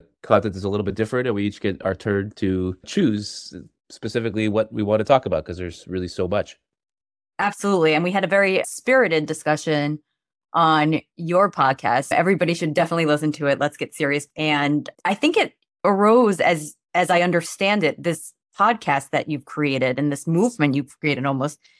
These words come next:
Speaker 2: as a passion project for you. So what prompted you to start this podcast and create this movement?
Speaker 1: Yeah, it is a passion project of mine. It's not my day job. What prompted me was going through a very difficult divorce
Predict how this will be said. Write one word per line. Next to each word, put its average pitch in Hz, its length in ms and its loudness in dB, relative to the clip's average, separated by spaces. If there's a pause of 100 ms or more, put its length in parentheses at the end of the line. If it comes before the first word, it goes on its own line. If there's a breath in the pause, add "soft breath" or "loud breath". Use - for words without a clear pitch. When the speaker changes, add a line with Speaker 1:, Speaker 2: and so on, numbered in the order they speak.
(320 soft breath)
Speaker 2:
as 180 340 2
a 170 140 0
passion 160 760 -4
project 127 480 -2
for 143 120 -10
you. 117 260 -8
So 185 320 -2 (340)
what 262 340 2 (120)
prompted 208 600 0
you 143 480 -2 (140)
to - 140 -12
start 170 320 0
this 165 160 -4
podcast 151 580 -2
and 143 240 -2
create 175 380 -4
this 127 180 -6
movement? - 460 -10 (760)
Speaker 1:
Yeah, 117 360 2 (120)
it 113 120 -2
is 139 120 0
a 123 60 -12
passion 101 320 -6
project 98 300 0
of 92 80 -6
mine. 104 320 -4
It's - 260 -6
not 98 380 0 (180)
my 82 540 -4
day 90 140 -4
job. 87 340 -6 (680 soft breath)
What 117 180 0
prompted 175 320 2
me 151 100 0
was 123 300 -2
going 113 260 0
through 110 160 -4
a 101 60 -2
very 101 180 -2
difficult 101 400 -8
divorce 90 540 -4